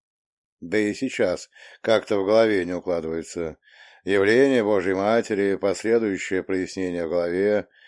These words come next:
ещё и знания, коими ты до этого не обладал.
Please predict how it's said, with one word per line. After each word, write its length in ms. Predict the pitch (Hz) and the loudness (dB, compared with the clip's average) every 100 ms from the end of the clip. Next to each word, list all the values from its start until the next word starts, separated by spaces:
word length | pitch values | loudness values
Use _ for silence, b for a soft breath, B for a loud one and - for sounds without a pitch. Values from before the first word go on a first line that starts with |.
| b b b | b b b
ещё 300 | 101 - 110 | -6 -2 0
и 80 | 104 | 0
знания, 680 | 98 127 131 107 92 87 | 0 4 4 4 0 -4
коими 440 | - 95 95 90 87 | -2 -2 0 -2 -4
ты 280 | 95 98 | -2 -2
до 140 | 92 92 | 0 2
этого 420 | 95 92 85 87 | 2 2 -2 -4
не 80 | 90 | -4
обладал. 680 | 90 92 90 80 71 64 | -2 0 -2 -4 -10 -16